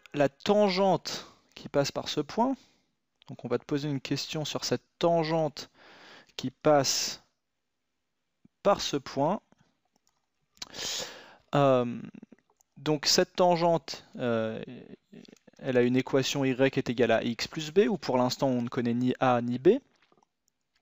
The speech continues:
Et ce qu'on te demande, c'est d'exprimer cette valeur-là, l'ordonnée à l'origine de cette tangente, en fonction de cette valeur k. Alors, c'est quoi notre plan de bataille pour résoudre cet exercice ?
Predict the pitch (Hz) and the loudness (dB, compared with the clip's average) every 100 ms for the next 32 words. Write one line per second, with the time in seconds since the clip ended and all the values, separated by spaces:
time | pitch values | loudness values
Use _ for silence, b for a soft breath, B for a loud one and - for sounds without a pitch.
0 | _ - B B B B B 156 - 202 | _ -18 B B B B B 2 2 0
1 | 220 220 180 156 226 226 - - 202 156 | 0 4 4 4 2 2 0 6 6 6
2 | 127 196 - - 196 190 156 113 - _ | 2 2 2 0 2 4 4 2 -6 _
3 | - - 151 160 208 147 123 175 - _ | -6 2 4 6 6 4 4 0 -4 _
4 | _ - 139 214 208 196 202 202 156 151 | _ -6 2 4 4 4 6 6 6 4
5 | 151 147 160 135 120 123 - 131 131 190 | 2 0 -2 -2 -2 -2 0 -2 2 2
6 | 233 - - 233 - 202 - - 185 240 | 0 -4 0 0 2 -2 0 2 2 0
7 | _ - 143 143 156 143 151 151 151 - | _ -8 -2 2 2 4 4 4 2 -2
8 | - 131 _ _ _ _ _ _ _ _ | -2 -2 _ _ _ _ _ _ _ _
9 | B B B B B B B - 190 - | B B B B B B B 2 4 4
10 | 190 240 214 - 196 180 170 208 240 - | 0 0 0 0 0 4 4 4 0 -2
11 | 147 156 190 - 147 139 135 - - - | 0 0 0 -2 0 2 2 0 -4 -4